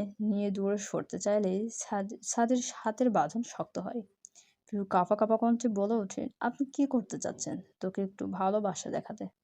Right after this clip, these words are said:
দেখ এবার প্রতি মিনিট কেমন লাগে।" পিহুর শুকনো ঢোক গিলে কাঁপা কাঁপা কণ্ঠে বলে ওঠে, "আপনি এমন করতে পারেন না, আমাকে ছাড়েন, আপনার পায়ে ধরে ছেড়ে দেন আমাকে।"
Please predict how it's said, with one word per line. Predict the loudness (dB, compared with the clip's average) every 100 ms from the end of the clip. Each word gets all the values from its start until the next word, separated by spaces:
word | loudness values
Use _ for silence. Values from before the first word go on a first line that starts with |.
| _ _ _ 0
দেখ | 2 2
এবার | 4 4 4
প্রতি | 4 4 6
মিনিট | 6 6 0
কেমন | -2 -2 -2
লাগে।" | -4 -6 -10 _ _
পিহুর | 0 0 0
শুকনো | -4 -4 -2 0
ঢোক | 0 -2 0
গিলে | 2 2
কাঁপা | 2 -2 -2
কাঁপা | -2 -2
কণ্ঠে | 0 0 0
বলে | 2 4
ওঠে, | 2 0 -4 -6 _ -2
"আপনি | 2 0 2
এমন | 4 4 4
করতে | 2 0
পারেন | 0 0 0
না, | -2 -2 2
আমাকে | 2 2
ছাড়েন, | 0 -2 -2 -6 -4
আপনার | 2 4 4
পায়ে | 4 4 4
ধরে | 4 2
ছেড়ে | 2 2
দেন | 2
আমাকে।" | 0 0 -2